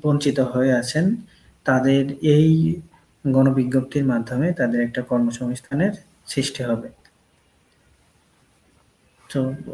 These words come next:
আশা করছি খুব দ্রুত, এই দ্রুত সময়ের মধ্যে এই বিশেষ গণবিজ্ঞপ্তিটা প্রদান করবে এবং আমাদের যে সকল স্যারেরা অপেক্ষা করছেন,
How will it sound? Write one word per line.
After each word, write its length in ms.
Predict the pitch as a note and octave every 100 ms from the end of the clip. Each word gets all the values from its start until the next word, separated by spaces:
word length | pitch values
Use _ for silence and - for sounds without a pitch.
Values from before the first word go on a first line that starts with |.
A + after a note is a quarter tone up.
| -
আশা 280 | - C#3 E3
করছি 340 | D#3+ E3 E3 F#3
খুব 260 | E3 C#3
দ্রুত, 280 | C#3 C#3 C#3 D#3 D#3+ E3
এই 460 | D3+ C3+ C3 C3 C3+
দ্রুত 540 | B2+ C3+ C3 C#3+ C#3
সময়ের 380 | D3 - C#3 C#3+
মধ্যে 300 | C#3 A#2+ A#2+
এই 180 | C3 B2
বিশেষ 420 | A#2+ A#2+ C#3 C3+
গণবিজ্ঞপ্তিটা 840 | C3+ B2 A#2+ A#2+ C3 - C#3 C#3+
প্রদান 360 | C#3 C3+ B2+ B2+
করবে 360 | C3 C#3 F3 F#3
এবং 280 | B2+ B2+
আমাদের 380 | A#2+ A#2 A#2 A#2+
যে 140 | A#2 A#2+
সকল 340 | - B2 B2
স্যারেরা 600 | A#2+ - A#2+ A#2+ C3+ F3 F#3
অপেক্ষা 340 | - - C3
করছেন, 440 | B2 A#2+ - E3+